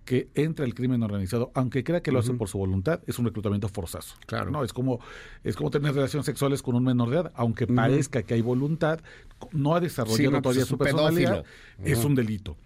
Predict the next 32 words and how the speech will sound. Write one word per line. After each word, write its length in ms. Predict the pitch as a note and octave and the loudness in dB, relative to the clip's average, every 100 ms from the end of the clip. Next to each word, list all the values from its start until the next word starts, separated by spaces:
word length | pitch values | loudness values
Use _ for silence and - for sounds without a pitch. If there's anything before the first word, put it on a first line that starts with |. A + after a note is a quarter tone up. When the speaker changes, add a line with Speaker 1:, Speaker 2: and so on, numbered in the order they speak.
| - - - - - - | -20 -16 -16 -16 -20 -2
Speaker 1:
Pero 220 | D#3+ D3 | 0 2
muchos 440 | F3+ B3+ A3 F3+ | 2 0 -2 -4
de 80 | C#3+ | -4
estos 260 | D3 C#3 - | -4 -8 -8
chicos 520 | - - G#2+ - - - - - | -10 -8 -10 -10 -16 -20 -20 -10
llegan 440 | B2+ E3 F#3+ G#3 G3 - - | 0 0 2 -2 -6 -14 -4
a 100 | C3+ | 0
los 300 | C#3 C#3+ - | 2 2 0
op-, 100 | D#3+ - | -2 -2
a 100 | C#3 | -4
oportunidades 640 | C3 D3 C#3+ C#3+ F3 G#3+ | -2 -4 -4 -4 -2 0
laborales 400 | F#3 C3 C3 D3+ | 0 0 -2 -2
que 100 | - | -2
vieron 200 | A2 C3 | 0 0
pegadas 340 | - A2+ A#2+ A2+ | 0 -4 -4 -4
en 60 | |
un 100 | G2+ | -4
poste 400 | F#2 A#2+ - D3 - - | -2 -2 0 -2 -2 -2
Speaker 2:
Ujú. 180 | A#2+ C3+ | 2 2
Speaker 1:
en 120 | - | 0
su 120 | - | -2
colonia 480 | G#2 A2 B2 D3+ C#3 | 0 2 2 2 2
o 40 | |
en 80 | A#2+ | 2
un 100 | C3+ | 2
anuncio 420 | C#3 C#3+ D3+ C3+ | 2 0 0 0
en 60 | G#2 | 0
Facebook, 380 | A2 A2+ D3+ - | 2 0 -2 -6
porque 200 | - G#2+ | -6 -2
les 180 | G#2 F#2 | -2 -2
ofrecen 380 | F2 B2 D3 B2 | -2 0 0 0
ser 200 | C3 | -2